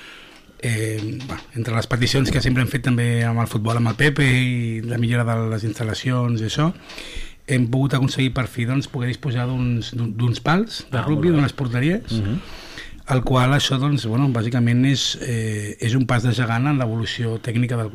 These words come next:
Speaker 1: del club, al
Speaker 2: Mhm.
Speaker 1: final, perquè el primer de tot és que puguem, pu-, pu-, podem jugar a casa, que això és bàsic,
Speaker 2: Mhm.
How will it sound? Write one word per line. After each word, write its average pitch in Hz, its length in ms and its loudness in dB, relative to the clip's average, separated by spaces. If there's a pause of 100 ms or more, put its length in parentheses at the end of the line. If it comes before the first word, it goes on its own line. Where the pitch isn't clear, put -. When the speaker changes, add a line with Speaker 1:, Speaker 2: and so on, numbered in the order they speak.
(100)
Speaker 1:
del 107 240 -8 (120)
club, 180 300 0
al 117 120 -4
Speaker 2:
Mhm. - 40 0
Speaker 1:
final, 143 300 2 (760)
perquè 110 640 0
el 117 80 0
primer 127 160 2
de 151 140 2
tot - 240 -8
és 123 200 0
que 139 120 -2
puguem, 117 400 2
pu-, 120 180 0
pu-, 120 140 -6
podem 127 240 0
jugar 123 320 0
a 110 120 0
casa, 160 380 4
que - 160 -4
això 123 140 0
és - 180 -4
bàsic, 120 720 0
Speaker 2:
Mhm. 113 260 0